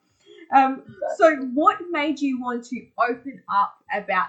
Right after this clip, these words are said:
this? 'Cause, you know, you're talking about your story and about empowering sort of other people, similar to me, but, you know, different stories on your social media and everything like that. So tell me, like, what made you go, "You know what? I'm actually gonna share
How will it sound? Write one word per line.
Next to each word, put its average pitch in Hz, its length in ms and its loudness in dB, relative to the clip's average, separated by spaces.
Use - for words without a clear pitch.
this? - 220 -14
'Cause, 226 300 -8
you 226 100 -8
know, 208 60 -4
you're 240 280 -6
talking 294 360 -6
about 254 180 -4
your 214 100 -8
story 202 460 -2
and 208 160 -10
about 196 240 -2
empowering 220 580 -6
sort - 140 -16
of - 100 -16
other 208 180 -4
people, 202 280 -14
similar 311 340 -6
to 240 120 -20
me, 214 220 -10
but, 185 80 -12
you 202 100 -12
know, 196 120 -10
different 202 380 -16
stories 202 420 -8
on 196 100 -12
your 180 80 -10
social 196 360 -12
media 202 420 -10
and 175 80 -10
everything 180 360 -10
like 175 240 -8
that. 165 240 -8
So 226 180 -2
tell 302 200 -6
me, 269 120 -8
like, 190 180 -8
what 262 240 -4
made 240 200 -4
you 233 100 -12
go, 208 100 -4
"You 254 160 -8
know 359 100 -6
what? 247 300 -4
I'm 240 120 -4
actually 233 280 -8
gonna 220 280 -10
share 202 400 -6